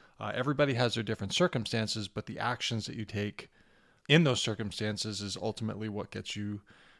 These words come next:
to your end result. And I find myself when people ask, when I'm checking in with friends and people ask me, "Oh, like, how are you doing?" My, my first response is always, "We're learning how to have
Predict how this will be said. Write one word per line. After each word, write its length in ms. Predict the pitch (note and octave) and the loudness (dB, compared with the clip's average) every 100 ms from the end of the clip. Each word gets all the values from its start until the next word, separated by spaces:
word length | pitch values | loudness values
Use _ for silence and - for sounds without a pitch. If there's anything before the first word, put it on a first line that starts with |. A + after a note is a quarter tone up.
| _ | _
to 140 | - | -8
your 140 | G#2 G#2+ | -6 -4
end 180 | G#2+ G#2 | -4 -4
result. 460 | G2+ D3+ C3+ - - | 2 4 4 2 -4
And 360 | B2 A2+ A2+ - _ - - - _ _ | -2 0 -2 -6 _ -20 -20 -20 _ _
I 100 | C3 | 0
find 380 | A2+ C#3 D3+ F3 | 4 6 6 6
myself 440 | D#3+ - C#3 B2+ | 2 6 4 4
when 160 | B2 A#2+ | -2 -2
people 400 | - C#3+ B2 A#2+ | -2 2 4 4
ask, 360 | A2 A#2 - | 4 4 2
when 160 | A2 A2+ | 0 2
I'm 220 | A#2+ A#2 - | 4 2 0
checking 340 | - C3+ C#3 C3 | 6 6 8 6
in 100 | B2+ | 4
with 120 | A#2+ | 4
friends 340 | - A#2 A#2 | 4 4 6
and 140 | A#2 G2+ | 4 4
people 260 | A#2 - A2 | 6 8 8
ask 360 | A#2 A2+ - | 8 8 8
me, 300 | A2+ A2 A2 - - - | 8 8 6 0 -16 8
"Oh, 140 | C#3+ | 10
like, 240 | A#2 A2+ - | 10 6 4
how 160 | B2+ | 8
are 60 | C3 | 8
you 120 | A#2+ | 8
doing?" 480 | A#2 C3+ A2+ G2+ G2+ | 8 6 6 0 -4
My, 240 | A2 A#2 A2 - _ | 0 0 -2 -10 _
my 240 | B2 A#2 A2+ | -6 -6 -4
first 280 | - D3 - | 2 2 2
response 540 | A#2+ - B2 A#2+ A2 | -4 -2 0 0 -2
is 160 | A2 A2 | -4 0
always, 480 | A2 B2 A#2+ A#2+ - - - | 4 6 4 2 -2 -4 6
"We're 140 | D3 | 8
learning 340 | C#3 D#3 D#3 | 10 10 8
how 180 | B2 B2 | 8 8
to 80 | B2 | 8
have 460 | A#2 A#2 A#2 - | 8 8 6 -2